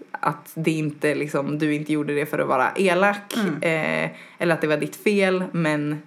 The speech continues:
Speaker 1: det väckte verkligen så starka känslor i mig.
Speaker 2: Precis. Och att känslan som kom upp, den bor i mig. Det var
Speaker 1: Mm.
Speaker 2: inte du som, eh, liksom skapade den i mig, utan känslan bor i mig och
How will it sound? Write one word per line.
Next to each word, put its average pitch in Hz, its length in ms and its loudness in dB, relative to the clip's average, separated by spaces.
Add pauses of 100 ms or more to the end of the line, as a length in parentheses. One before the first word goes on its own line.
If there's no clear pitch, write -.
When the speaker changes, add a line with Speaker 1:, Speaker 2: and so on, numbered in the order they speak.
(100)
Speaker 1:
det 156 180 2
väckte 147 280 -2
verkligen 143 280 -2
så 151 180 0
starka 139 280 -2
känslor - 340 -4
i 135 40 -2
mig. 139 280 -6
Speaker 2:
Precis. - 600 -2 (200)
Och 196 180 0
att 180 240 -2
känslan 233 840 0
som 214 180 -2
kom 196 160 0
upp, 151 140 -4 (140)
den 202 280 2
bor 175 320 0
i 170 220 -2
mig. 202 420 -2 (100)
Det 214 100 4
var 202 100 6
Speaker 1:
Mm. - 80 2
Speaker 2:
inte 175 120 -2
du 208 340 2
som, 170 440 -2 (580)
eh, 165 340 -2 (280)
liksom 185 260 -2
skapade 202 580 2
den 143 180 -2
i 147 60 -4
mig, 196 380 -4
utan 175 500 0 (420)
känslan 226 800 0 (360)
bor 196 380 0
i 185 100 -2
mig 160 400 -2 (160)
och 175 220 -4